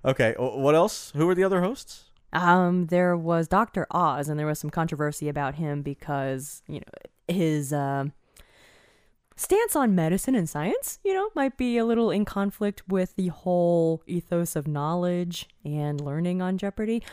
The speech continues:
Speaker 2: But I thought he did a good job hosting. Like, his pace was very good.
Speaker 1: Hmm.
Speaker 2: Um, Aaron Rodgers, the, I think the, the football player, right? He, he won Celebrity Jeopardy a couple times, and
Speaker 1: Yeah.
Speaker 2: he hosted, and he was, he was quite good. But
Speaker 1: I
Speaker 2: his
Speaker 1: hear
Speaker 2: pace,
Speaker 1: he was very good,
Speaker 2: yeah, his
Speaker 1: yeah.
Speaker 2: pace was slower, and that
Speaker 1: Oh,
Speaker 2: bugged
Speaker 1: okay.
Speaker 2: me.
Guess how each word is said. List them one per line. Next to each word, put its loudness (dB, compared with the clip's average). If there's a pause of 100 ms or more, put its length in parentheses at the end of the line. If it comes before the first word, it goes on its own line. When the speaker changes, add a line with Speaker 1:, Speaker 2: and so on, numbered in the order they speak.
(100)
Speaker 2:
But 6
I 4
thought 4
he 0
did 2
a 2
good -2
job -2
hosting. 0
Like, -2
his -2
pace 0
was -2
very -2
good. -8 (220)
Speaker 1:
Hmm. -2
Speaker 2:
Um, 0 (120)
Aaron 4
Rodgers, -6
the, 0
I -6
think -6
the, -8
the -8
football -2
player, -8
right? -2 (140)
He, 2
he 4
won 0
Celebrity -4
Jeopardy -4
a -6
couple -6
times, -2
and 2
Speaker 1:
Yeah. 2
Speaker 2:
he 0
hosted, 0 (240)
and 4
he 8
was, 2
he 0
was 0
quite -4
good. 2
But 4
Speaker 1:
I 4
Speaker 2:
his 6
Speaker 1:
hear 4
Speaker 2:
pace, 6
Speaker 1:
he 8
was 4
very 0
good, -2
Speaker 2:
yeah, 4
his 2
Speaker 1:
yeah. -4
Speaker 2:
pace 0
was 2
slower, 2
and 0
that 2
Speaker 1:
Oh, 6
Speaker 2:
bugged 6
Speaker 1:
okay. -2
Speaker 2:
me. -10